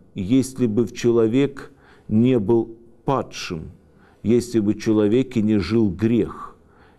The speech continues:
если бы его воля не была склонна к греху,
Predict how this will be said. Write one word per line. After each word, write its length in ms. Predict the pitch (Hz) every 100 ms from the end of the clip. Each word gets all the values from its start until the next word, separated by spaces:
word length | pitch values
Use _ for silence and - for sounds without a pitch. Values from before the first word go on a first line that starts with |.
| -
если 440 | 98 127 - 117
бы 180 | 95 113
его 280 | 113 95 110
воля 580 | 85 113 131 127 127 127 - -
не 180 | 110 123
была 420 | 110 127 117 110
склонна 760 | - - 110 120 113 104 104
к 160 | 98 98
греху, 680 | 85 120 127 - 143 120